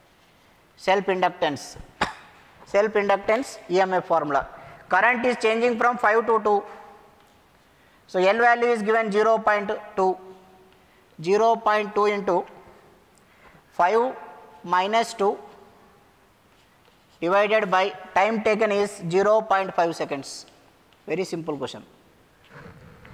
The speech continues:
<clears throat> And next, question number twenty-three.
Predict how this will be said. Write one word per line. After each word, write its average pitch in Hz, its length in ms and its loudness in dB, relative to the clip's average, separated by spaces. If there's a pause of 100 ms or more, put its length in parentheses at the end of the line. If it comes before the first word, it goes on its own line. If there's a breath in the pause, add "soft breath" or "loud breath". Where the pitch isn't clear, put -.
(800)
<clears throat> - 0 -
And 185 340 0
next, 233 240 0
question 226 240 0
number 240 240 2
twenty-three. 214 600 2